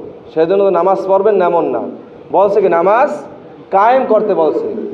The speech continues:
অর্থাৎ নামাজ কায়েম করা হলো নিজে নামাজ পড়া এবং অপরকেও কি? নামাজের দাওয়াত দেওয়া, নামাজের জন্য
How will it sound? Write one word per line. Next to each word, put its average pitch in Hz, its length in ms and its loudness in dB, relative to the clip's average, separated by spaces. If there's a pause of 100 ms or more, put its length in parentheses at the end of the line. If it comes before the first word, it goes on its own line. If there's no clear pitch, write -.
অর্থাৎ 196 420 0
নামাজ 208 360 0
কায়েম 214 340 0
করা 233 180 2
হলো 202 280 4
নিজে 202 340 0
নামাজ 214 440 0
পড়া 208 460 2 (460)
এবং 196 220 0
অপরকেও 226 480 2
কি? 208 500 0 (320)
নামাজের 165 420 0
দাওয়াত 147 340 2
দেওয়া, 120 180 -2 (460)
নামাজের 175 380 0
জন্য 202 500 2